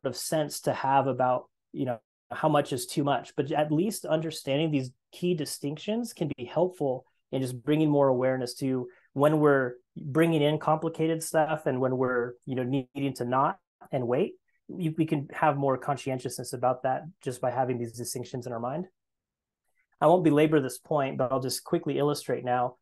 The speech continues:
that, uh, we can also apply this with, like, our, that was with the community center, here's with our community garden.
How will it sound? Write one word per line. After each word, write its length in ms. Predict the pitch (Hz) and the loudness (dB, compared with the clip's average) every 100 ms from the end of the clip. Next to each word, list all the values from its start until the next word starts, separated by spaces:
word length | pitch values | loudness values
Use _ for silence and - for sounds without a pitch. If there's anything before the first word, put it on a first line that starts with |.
| _ - | _ -6
that, 320 | 131 127 123 | 2 2 2
uh, 280 | 135 120 117 127 | 4 4 4 0
we 200 | 156 160 | -2 0
can 120 | 160 | 0
also 240 | 151 135 135 | 0 0 -2
apply 220 | - 131 | 0 0
this 160 | 131 127 | 0 -4
with, 100 | 123 | -2
like, 200 | 120 - | -2 0
our, 360 | 120 117 123 _ - | 0 0 -6 _ -4
that 120 | 143 | 2
was 160 | 151 | 2
with 140 | 143 127 | 2 -4
the 60 | |
community 340 | 120 147 165 160 | -4 -2 -2 -2
center, 280 | 156 147 139 | -2 0 0
here's 320 | - 151 131 | 2 2 2
with 240 | 139 127 123 | 0 0 0
our 200 | 127 123 | 0 0
community 400 | - 139 127 120 | -4 -6 -4 -4
garden. 420 | 120 120 120 131 | -4 -4 -6 -14